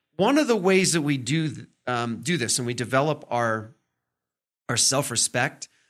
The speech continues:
um, the no-, one of the ways is integrity, right? Now, I have a whole podcast on integrity. It was the very first podcast we, we put out on the TriFitMan, um, uh, platform. And so integrity,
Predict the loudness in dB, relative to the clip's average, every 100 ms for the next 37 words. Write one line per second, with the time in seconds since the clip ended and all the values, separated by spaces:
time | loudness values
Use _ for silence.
0 | _ -4 -4 -2 -2 0 -2 0 0 2
1 | 2 2 2 0 -2 -2 -2 0 0 -2
2 | -8 -16 _ _ -4 -2 2 2 2 2
3 | -2 -2 0 0 0 -2 -2 -4 -2 -2
4 | -2 -2 -2 -4 -10 -4 -4 -4 -6 -6
5 | -2 -2 0 -4 -4 -6 -10 -10 -12 -8
6 | 0 2 2 0 -16 _ -8 -6 -4 0
7 | 0 0 -4 -4 -4 -6 -6 -6 -6 -8
8 | -12 _ _ _ -6 -6 -2 -2 -2 -2
9 | -4 -6 -18 -20 _ _ _ _ _ _
10 | _ 0 2 4 4 4 2 2 4 4
11 | 4 2 -2 -4 -8